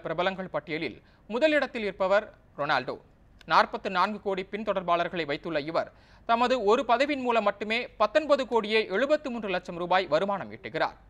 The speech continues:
இந்த பட்டியலில் இரண்டாவது இடத்தில் உள்ளவர்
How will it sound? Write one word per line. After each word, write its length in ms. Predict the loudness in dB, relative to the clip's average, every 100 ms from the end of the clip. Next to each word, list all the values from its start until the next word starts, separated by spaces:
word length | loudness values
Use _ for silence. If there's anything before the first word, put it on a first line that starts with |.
| -20 _ _ _ _ _ _ _ _ -20 _ _ _ _ _ _ -6 0
இந்த 120 | 2 2
பட்டியலில் 400 | 2 2 2 0 2
இரண்டாவது 380 | 4 6 6 4
இடத்தில் 280 | -2 -2 -4 2
உள்ளவர் 340 | 6 6